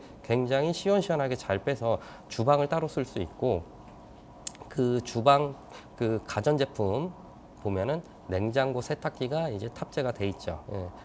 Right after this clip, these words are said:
빌트인 돼 있고 수전도 고급스럽고 그리고 수납 공간도 넉넉하게 해놨습니다.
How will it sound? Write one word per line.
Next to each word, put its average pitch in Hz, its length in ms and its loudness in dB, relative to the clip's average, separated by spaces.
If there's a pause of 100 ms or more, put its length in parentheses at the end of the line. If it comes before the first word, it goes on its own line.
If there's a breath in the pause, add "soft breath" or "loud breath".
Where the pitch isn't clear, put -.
빌트인 120 460 2
돼 90 220 -4
있고 107 200 -2
수전도 139 540 -2
고급스럽고 92 1080 -2 (240 loud breath)
그리고 101 280 -2
수납 185 320 2
공간도 117 460 2
넉넉하게 107 540 -2
해놨습니다. 87 680 -2